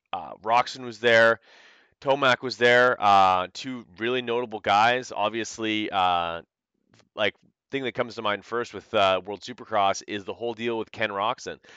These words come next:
Um, from what it sounds like, it, uh, is very clear that he committed to that race, or at least his, his agent committed to him racing those races, uh, without having, uh, the permission or not, not even asking the permission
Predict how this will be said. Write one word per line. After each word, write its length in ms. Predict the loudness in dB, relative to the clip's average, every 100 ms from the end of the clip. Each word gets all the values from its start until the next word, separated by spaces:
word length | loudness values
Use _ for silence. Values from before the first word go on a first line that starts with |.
| -20 -6
Um, 640 | 2 6 6 4 2 -4 -16 _ _
from 180 | -12
what 140 | -4 -4
it 100 | -2
sounds 380 | -2 0 -2 0
like, 380 | 0 0 -6 -20 _ _
it, 180 | -6 -6 0
uh, 140 | 2 2
is 140 | 0
very 260 | 0 0 0
clear 400 | -2 -2 -2 -2
that 380 | 2 4 4 0
he 160 | -8
committed 400 | -12 -10 -4 -4 -2
to 100 | 0
that 220 | 0 0
race, 300 | -2 -4 -4
or 140 | -10
at 80 | -10
least 220 | -12 -12
his, 180 | -12 -12
his 220 | -14 -16 -6
agent 360 | -2 -2 -2 -8
committed 440 | -10 -4 -4 -4
to 300 | -8 -12 -10
him 360 | -6 -6 -6 -12 _ _
racing 320 | -10 -8 -10
those 180 | -12 -6
races, 420 | -6 -6 -8 -12 -14 -20 -20 -4 4
uh, 480 | 6 6 6 2 -2
without 440 | -6 0 0 0
having, 680 | 2 2 2 -2 -4 -12 -10
uh, 340 | 0 2 2
the 180 | 0 -4
permission 580 | -6 -10 -8 -8 -8 -10
or 160 | -10 -10
not, 240 | -8 -8
not 200 | -4 -4
even 180 | -6 -8
asking 420 | -4 -4 -4 -16
the 80 | -16
permission 480 | -14 -12 -12 -14